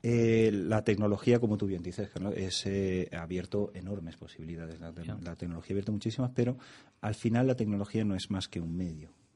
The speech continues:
Speaker 1: Ah,
Speaker 2: Ujú.
Speaker 1: tenemos la, la visión ahora de hablar de mundos digitales, de hablar de, de, el mundo es mundo. Otra cosa es que tengamos ahora capacidades digitales, que las utilizaremos,
Speaker 2: Correcto.
Speaker 1: pero te-, no hay un mundo analógico, hay un mundo digital. Hay un mundo, no hay un cliente digital y un cliente,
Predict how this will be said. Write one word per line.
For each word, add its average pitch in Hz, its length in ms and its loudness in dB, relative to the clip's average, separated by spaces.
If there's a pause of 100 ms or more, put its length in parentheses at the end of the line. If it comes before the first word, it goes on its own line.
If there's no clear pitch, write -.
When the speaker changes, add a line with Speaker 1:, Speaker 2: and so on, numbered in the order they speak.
(120)
Speaker 1:
Ah, 87 460 -8 (220)
Speaker 2:
Ujú. 101 100 -4
Speaker 1:
tenemos 98 380 -6
la, 92 520 -6
la 92 160 -6
visión 92 400 -6
ahora 95 300 -6 (320)
de 98 60 -6
hablar 92 240 -4
de 95 60 -4
mundos 87 380 -6
digitales, 87 880 -6
de 82 80 -8
hablar 90 300 -8
de, 85 280 -10 (400)
de, 104 60 -6
el 90 260 -6
mundo 110 200 -2
es 92 60 -4
mundo. 156 420 -2 (180)
Otra - 300 -14
cosa 110 140 -8
es 113 40 -2
que - 20 -2
tengamos 101 360 -4
ahora 120 260 -4
capacidades 90 500 -8
digitales, 113 460 -4
que 92 140 -8
las - 160 -12
utilizaremos, 85 560 -6
Speaker 2:
Correcto. - 320 -6 (260)
Speaker 1:
pero 113 300 4
te-, 101 100 -4
no 87 220 -4
hay 104 80 2
un 117 80 4
mundo 110 180 2
analógico, 90 440 -4
hay 85 40 -6
un 85 80 -8
mundo 82 140 -8
digital. 151 420 -8
Hay 80 160 -10
un - 100 -14 (140)
mundo, 131 200 -2
no 92 100 -4
hay 113 80 4
un 113 60 2
cliente 101 340 0
digital 92 440 -4
y 92 40 -4
un 95 100 -8
cliente, 90 460 -6